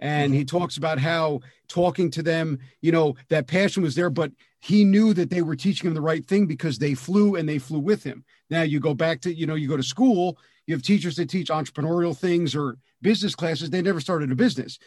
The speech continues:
Speaker 1: So they have no idea. They're just getting paid to teach a curriculum. And I think that goes along with same thing with strength and conditioning. It's not seen as a higher priority. It's just teach these sixty classes and then they'll have a degree in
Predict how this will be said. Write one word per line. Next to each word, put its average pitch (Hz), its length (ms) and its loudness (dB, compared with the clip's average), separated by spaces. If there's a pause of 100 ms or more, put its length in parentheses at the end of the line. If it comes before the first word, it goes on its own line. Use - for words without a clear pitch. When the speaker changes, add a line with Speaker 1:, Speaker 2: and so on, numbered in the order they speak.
(160)
Speaker 1:
So - 120 -4
they 185 140 2
have 175 140 2
no 175 180 2
idea. 180 340 2
They're 165 140 -2
just 151 220 -4
getting 156 240 0
paid 170 260 -4
to - 60 -14
teach 143 200 -10
a - 40 -20
curriculum. 160 460 -2
And 143 100 -4
I 139 100 -4
think 143 200 -8
that 151 160 -4
goes 156 260 -6
along 151 260 -4
with 147 180 -4 (240)
same 175 220 0
thing 170 120 0
with 156 100 -2
strength 180 180 -4
and - 60 -10
conditioning. 175 380 -4 (200)
It's - 220 -6
not 170 260 0
seen 185 340 0
as 147 360 -4 (320)
a 139 100 -6
higher 165 340 2
priority. 170 640 0
It's 160 160 -2
just 165 320 -2 (300)
teach 175 320 -2
these 185 220 -2
sixty 185 340 -4
classes 190 540 -4
and 165 100 -2
then 170 100 0
they'll 165 140 -4
have 156 180 -2
a 165 40 -4
degree 175 520 0
in 147 180 -2